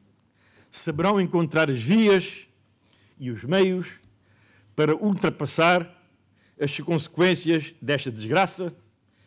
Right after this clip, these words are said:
e reencontrar a tranquilidade perdida. Para terminar,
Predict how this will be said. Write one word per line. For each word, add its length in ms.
e 100
reencontrar 960
a 60
tranquilidade 760
perdida. 540
Para 160
terminar, 720